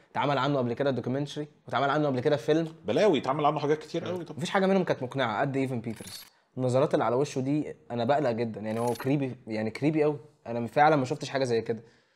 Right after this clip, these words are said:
Speaker 1: دامر، فكرة إن اللي هو أنت من كل حركة هو بيخطيها أنت متأكد إن في حاجة غلط في دماغه. هو مليون في المية في حاجة غلط. أنت مش قادر تتوقع هو هيعمل إيه في اللي جاي، وأنت قاعد، هو مجرد كونفرسيشن عادية بينه وبين الشخص اللي قاعد جنبه،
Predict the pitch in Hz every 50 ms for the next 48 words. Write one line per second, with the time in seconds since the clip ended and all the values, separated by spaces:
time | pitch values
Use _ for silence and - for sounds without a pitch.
0 | _ _ _ _ - 113 120 143 151 165 175 190 190 - - - - - _ -
1 | - 143 - - 147 - - 107 104 98 98 87 - - 71 101 107 110 123 127
2 | 123 120 110 101 110 107 101 113 113 113 113 110 - 147 147 147 135 - - 131
3 | 135 139 - 120 107 107 107 113 107 - - - 131 131 131 127 127 110 107 78
4 | - 131 - 117 110 107 107 - - 120 120 117 117 117 113 - 104 107 98 98
5 | 98 98 _ _ _ _ _ _ _ _ _ _ _ _ _ _ _ _ _ _
6 | _ - 120 120 123 123 131 135 156 170 175 175 151 139 151 160 156 160 139 151
7 | 147 135 135 127 107 95 - - _ _ _ _ _ 117 117 123 123 113 117 147
8 | 156 151 - - 147 123 131 147 143 143 120 113 113 117 123 131 127 131 131 135
9 | - 117 113 110 117 123 151 175 - - _ _ _ _ _ _ _ - 120 117
10 | 110 123 120 139 151 147 160 170 151 147 - - 107 117 127 127 131 123 143 151
11 | 160 156 - - 127 123 123 123 127 - 160 156 120 113 120 139 139 127 139 147
12 | 151 135 131 123 120 - 135 - - 131 131 135 127 113 139 143 147 156